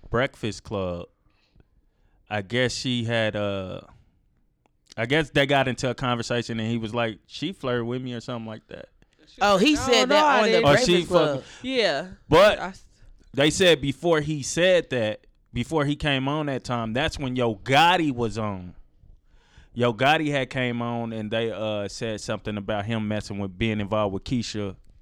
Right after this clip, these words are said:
Speaker 1: What's her name? Dior?
Speaker 3: Dior.
Speaker 1: Kior?
Speaker 2: Kayor.
Speaker 1: Kayor. And Yo Gotti was basically like, he smiled. And they like, "Damn, not, ain't, ain't Gucci your mans or whatever?" But he was like, "That was before, blah, blah, blah,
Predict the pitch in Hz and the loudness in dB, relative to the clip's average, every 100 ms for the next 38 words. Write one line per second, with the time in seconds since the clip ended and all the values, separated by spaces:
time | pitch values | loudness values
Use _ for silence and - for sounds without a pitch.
0 | - - - 117 123 123 113 110 113 123 | -20 -14 -10 -6 -4 -4 -4 -4 0 0
1 | 123 104 127 123 127 123 147 147 147 170 | 0 -2 -2 0 2 0 0 -4 -6 -6
2 | - 127 131 135 131 131 - _ - - | 0 2 2 2 0 -2 -14 _ -18 -18
3 | _ - - 123 117 113 107 127 131 123 | _ -20 -6 -4 0 0 0 0 2 0
4 | 113 98 110 107 104 104 104 101 - 101 | -2 -2 -4 -4 -6 -8 -6 -6 -8 -10
5 | 120 131 127 110 151 131 104 - 151 190 | -6 -4 -2 -2 -4 -4 -6 -8 -4 -4
6 | 147 131 156 151 - 196 - - 196 202 | -2 -4 -6 -12 -8 -8 -8 -6 -4 -2
7 | 165 233 - 208 175 165 247 349 415 349 | 0 0 -2 -4 -2 0 -2 -2 -4 -8
8 | - 180 196 196 202 139 127 131 123 120 | -8 -6 -6 -6 -8 -6 -4 -4 -6 -6
9 | 120 110 107 92 95 - 127 127 120 101 | -6 -4 -6 -6 -14 -14 -4 -2 -2 -4
10 | 104 101 92 104 117 117 | -8 -8 -8 -8 -6 -6